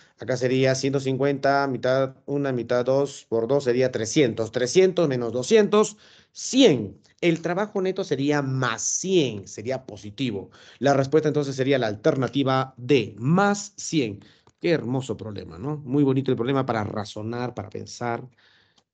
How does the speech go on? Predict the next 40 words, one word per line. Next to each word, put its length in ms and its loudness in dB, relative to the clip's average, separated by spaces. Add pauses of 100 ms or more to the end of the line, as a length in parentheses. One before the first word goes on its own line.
(380)
Cien 440 4
más 220 -2
cien 340 0
joules, 320 0
la 100 -4
alternativa 540 -4
sería 300 -2
la 100 -4
alternativa 760 -6
D. 380 -12 (1300)
A 360 4
ver, 200 6
dijo 180 2
un 160 0
ciego 420 -2
por 120 -2
acá, 320 -2
D, 200 -4
D, 140 -2
D, 120 -2
D, 180 2
más 240 -6
cien. 300 0
Ya 100 4
saben, 260 4
tienen 180 4
que 80 2
enviarme 340 2
sus 140 0
respuestas 640 0
a 220 6
mi 240 2
chat 280 0
personal, 500 0
por 120 -4
favor, 260 0
chicos. 920 -4
No 120 -10
se 100 -6
olviden. 540 -2